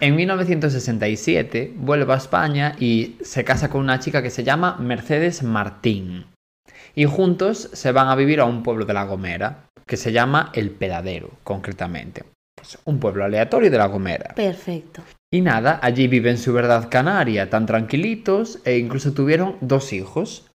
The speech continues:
Speaker 1: un niño y una niña, concretamente. Pero bueno, esto no es Dora la Exploradora, así que os imaginaréis que en algún momento ocurrirá algo malo.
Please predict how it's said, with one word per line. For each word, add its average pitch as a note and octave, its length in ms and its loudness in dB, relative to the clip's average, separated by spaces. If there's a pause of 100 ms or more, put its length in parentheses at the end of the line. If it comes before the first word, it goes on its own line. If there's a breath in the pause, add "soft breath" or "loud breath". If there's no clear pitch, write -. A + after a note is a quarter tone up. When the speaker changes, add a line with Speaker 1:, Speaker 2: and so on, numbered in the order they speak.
(140)
Speaker 1:
un B2 140 0
niño E3+ 240 4
y C#3 60 2
una A2 160 2
niña, G2 260 -2
concretamente. G2 840 -8 (1000)
Pero A#2+ 160 2
bueno, G2 380 0
esto D#3+ 280 0
no A#2 100 2
es A#2 80 -2
Dora A2 200 4
la G#2+ 100 4
Exploradora, D3+ 880 4 (340 loud breath)
así B2 280 2
que D#3+ 220 2
os A#2 140 0
imaginaréis A#2+ 1080 2
que A#2 180 2
en A2 100 2
algún A2+ 240 0
momento B2 360 0
ocurrirá A#2 460 2
algo A#2+ 200 2
malo. E2+ 440 -6